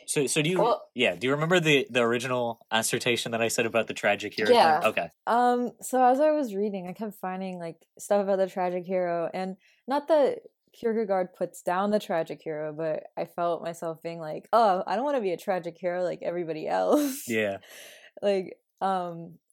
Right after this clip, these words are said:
Speaker 2: and then I, I kinda found myself being like, "Does it matter? Are we meant to be heroic?" And, like, like, is it a, and then I also was asking myself, "Is it a bad thing to aspire to be heroic?" And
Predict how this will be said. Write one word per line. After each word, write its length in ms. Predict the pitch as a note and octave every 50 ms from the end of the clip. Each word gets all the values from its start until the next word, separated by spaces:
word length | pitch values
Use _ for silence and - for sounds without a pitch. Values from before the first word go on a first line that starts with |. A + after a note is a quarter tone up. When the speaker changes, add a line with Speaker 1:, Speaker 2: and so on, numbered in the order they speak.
| _ _ _ G#3
Speaker 2:
and 120 | G#3+ G#3+
then 60 | A3+ A#3
I, 160 | A#3 A#3+ - -
I 100 | G3+ G3+
kinda 300 | - G3 A3 A3 G#3 G#3 _ _
found 160 | - G3 F#3+ G3
myself 360 | G3 F#3+ - G3 F#3 F3+ -
being 180 | F3+ F3+ F3+
like, 220 | F3 E3+ E3 D#3+ - _ _ -
"Does 140 | G3 F#3 F3+
it 120 | - -
matter? 500 | E3 E3 E3 G3 A#3 B3 B3+ C4+ C#4 B3+ -
Are 120 | F#3+ F#3
we 300 | F3+ F#3+ F#3+ G3 G3 F#3+
meant 280 | F3+ D#3+ D#3+ F3 - -
to 100 | - -
be 120 | F#3 F#3+ F#3+
heroic?" 680 | F#3 F#3 F3+ E3+ E3 E3 F3 E3+ E3+ E3+ E3+ _ _ _ _ _ _ -
And, 180 | F3 E3 D#3
like, 260 | D3 C#3+ - - - _ _ _ _ _ _ _ _ _ _ _ _ _ _ _ _ _ _ _ _ _ _ _ _ _ - - _ -
like, 260 | E3+ E3 E3 D#3 E3 F3 F#3+ - _ _ _ _ _ _ _ _ _ _ _ _ _ _ -
is 120 | G#3+ G3+ A#3
it 100 | B3 A#3
a, 140 | F#3+ D#3+ - -
and 120 | F3+ F#3+ F#3+
then 100 | F#3 F#3
I 100 | F3+ F3+
also 280 | F#3 F#3+ - - F#3+
was 220 | E3+ E3+ - - - _ _ _ -
asking 340 | E3+ F3+ E3+ - - E3+ E3
myself, 380 | D#3 D#3+ D#3 - D#3+ D#3+ D#3+ F3
"Is 100 | E3 F3
it 100 | E3+ E3
a 60 | D#3+
bad 360 | D#3 E3+ E3 E3+ G3 G#3+ G3+
thing 180 | G3+ F3 E3 D#3+
to 100 | - D3
aspire 360 | C#3 - - - D3+ D3 C#3+ C#3+
to 60 | C#3+
be 100 | C#3+ D3
heroic?" 500 | D3 D3+ D3 C#3+ D3 C#3+ - - - _ _ _ _ _ _ _ _ _ _ _ -
And 480 | F3+ F3 F3 E3 E3 D#3 D#3 D#3+ D#3+